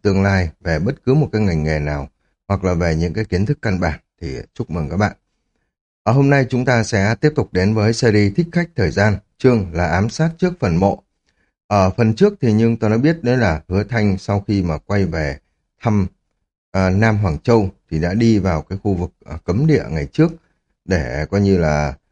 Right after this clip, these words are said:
thăm mộ của Lôi Đội và bất ngờ gặp được tiếng ca. Qua đó thì hắn cũng muốn nhìn thấy hình bóng những cái người đã khuất,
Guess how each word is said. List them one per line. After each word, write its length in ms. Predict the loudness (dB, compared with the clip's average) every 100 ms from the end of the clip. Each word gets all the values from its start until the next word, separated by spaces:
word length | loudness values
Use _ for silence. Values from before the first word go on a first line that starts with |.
| _
thăm 220 | -2 2 2
mộ 160 | 0
của 140 | -2 0
Lôi 180 | 2
Đội 220 | 4 2 -2
và 80 | -6
bất 180 | -4 -2
ngờ 200 | 0 0
gặp 180 | -2 -4
được 180 | -8 -4
tiếng 200 | -4 -2
ca. 300 | -2 0 -2 -6 _ _
Qua 140 | -2 2
đó 240 | 2 2
thì 160 | 0 0
hắn 220 | 0 0
cũng 260 | -2 -4 2
muốn 300 | 2 4 4
nhìn 260 | 4 2
thấy 380 | 0 0 0 0 -4 _ _
hình 200 | 2 2
bóng 200 | 2 0
những 160 | -2 -2
cái 100 | 0
người 180 | 0 0
đã 140 | -4
khuất, 260 | -2 -2